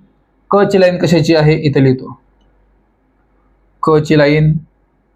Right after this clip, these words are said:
नंतर च ची लाईन, नंतर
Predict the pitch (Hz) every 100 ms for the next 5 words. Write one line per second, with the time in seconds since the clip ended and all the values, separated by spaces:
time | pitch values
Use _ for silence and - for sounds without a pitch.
0 | _ _ _ _ _ _ _ _ _ _
1 | _ _ _ _ _ _ _ - 156 139
2 | 156 151 151 151 - _ _ _ _ _
3 | _ - 170 160 160 151 151 151 151 156
4 | 156 - _ _ _ _ _ _ _ _
5 | _ _ _ _ _ _ _ _ _ _
6 | _ _ _ _ _ - 151 147 147 151
7 | 151